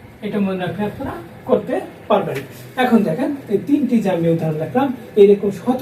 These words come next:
শত উদাহরণ দেওয়া আছে, আপনারা কোনো, যে কোনো একটা বই থেকে এগুলো করে নেবেন, এই তিনটি ফরম্যাট জেনেই। আশা করি আপনারা ভালো বুঝতে পারছেন। সবাই পেজের সাথে লেগে থাকেন, আর এই ক্লাসগুলো ছোট ছোট আকারে দেওয়া হয়, করে নেন। আহ,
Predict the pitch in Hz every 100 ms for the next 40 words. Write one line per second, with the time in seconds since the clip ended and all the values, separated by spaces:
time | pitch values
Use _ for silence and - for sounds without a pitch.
0 | 254 240 214 190 175 165 165 156 - 277
1 | - - - 185 175 196 175 165 240 254
2 | 214 185 - 165 170 165 147 269 285 -
3 | - 202 165 196 277 - - 202 170 165
4 | - - - 170 233 208 - - 160 220
5 | 277 - - - 170 160 165 - - 208
6 | 226 226 233 196 180 170 - 175 185 -
7 | - - - - - 196 196 202 208 202
8 | 233 240 - - - - - - 190 185
9 | 180 165 - - - 202 214 240 196 180
10 | 180 175 185 170 165 170 214 269 - 185
11 | 170 165 196 185 180 190 170 - - -
12 | - 240 240 202 185 170 165 165 160 151
13 | 165 156 165 170 - 202 170 160 240 254
14 | - - - - 175 156 151 151